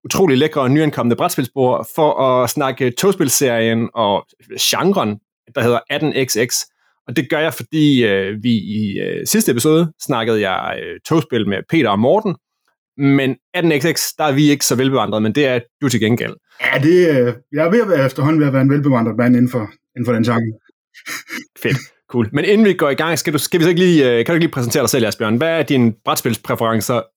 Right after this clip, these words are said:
Speaker 1: når det ikke er avanceret togspil?
Speaker 2: Jamen, jeg er jo en udpræget, øh, tunge Eurogamer og wargamer. Jeg spiller det meste, men, øh, med, til nogen skræk og advarsel, jeg kan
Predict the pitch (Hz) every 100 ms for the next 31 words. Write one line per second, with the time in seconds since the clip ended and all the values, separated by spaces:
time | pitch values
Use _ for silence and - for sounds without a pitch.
0 | - 131 123 151 143 120 104 101 - _
1 | _ 131 113 117 117 - 117 - 120 -
2 | _ _ _ 131 123 135 156 147 139 127
3 | 143 165 151 147 127 120 120 120 117 123
4 | 127 151 143 156 139 143 143 127 120 110
5 | - _ 131 117 131 135 131 120 113 _
6 | _ 135 127 156 180 160 147 160 147 123
7 | 113 110 113 113 104 101 _ _ _ _
8 | _ _ _ _ 139 127 127 - 147 151
9 | 175 - 139 147 139 151 127 123 127 135
10 | 139